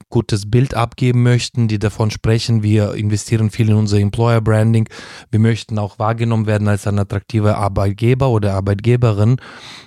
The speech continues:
und da ist es auch so, dass nur die Worte alleine reichen nicht. Also da braucht man wirklich ein Engagement und da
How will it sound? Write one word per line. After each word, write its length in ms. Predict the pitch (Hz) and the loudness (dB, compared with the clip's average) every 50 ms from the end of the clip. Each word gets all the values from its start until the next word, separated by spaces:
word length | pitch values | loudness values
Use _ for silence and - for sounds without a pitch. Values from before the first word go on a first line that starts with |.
| _ _ | _ _
und 380 | - 107 107 107 104 107 - - _ _ _ _ _ - _ _ - | 0 2 2 2 2 -2 -6 -16 _ _ _ _ _ -20 _ _ -4
da 160 | 113 113 110 | -2 0 0
ist 220 | 110 117 117 - - | 0 0 -2 -2 -2
es 160 | 113 104 - | -4 -2 0
auch 260 | 113 113 110 104 - - - - - - _ _ _ _ _ _ _ _ _ 113 | 0 0 0 0 -4 -12 -14 -16 -20 -20 _ _ _ _ _ _ _ _ _ -4
so, 180 | 107 110 107 113 | 0 2 2 2
dass 320 | 104 110 101 - - - - - - | 2 2 0 -2 -4 -12 -14 -12 -8
nur 240 | - 113 110 113 110 | -2 0 2 2 2
die 160 | 107 110 101 | 2 2 0
Worte 260 | 110 110 110 - 110 | 2 0 0 0 0
alleine 340 | 104 101 104 101 101 98 92 | 0 0 2 2 2 2 2
reichen 360 | 92 92 90 87 - - 87 | 2 0 0 -2 -2 -4 -4
nicht. 220 | 87 87 - - | -6 -6 -8 -8
Also 180 | - 98 98 101 | -6 -2 0 0
da 220 | 98 107 101 107 113 - | 2 2 0 0 -2 -4
braucht 420 | - 104 98 - 110 107 104 - | -6 -4 -2 0 0 0 0 0
man 120 | 110 104 | 0 0
wirklich 340 | 101 107 - - 104 - - | 0 -2 -2 -4 -4 -2 -2
ein 100 | 104 101 101 | 0 0 0
Engagement 640 | 101 101 101 98 95 101 101 104 110 117 120 - | 0 0 0 0 0 0 2 2 2 2 2 0
und 160 | 107 104 101 107 | 0 -2 0 0
da 140 | 104 104 | -2 -2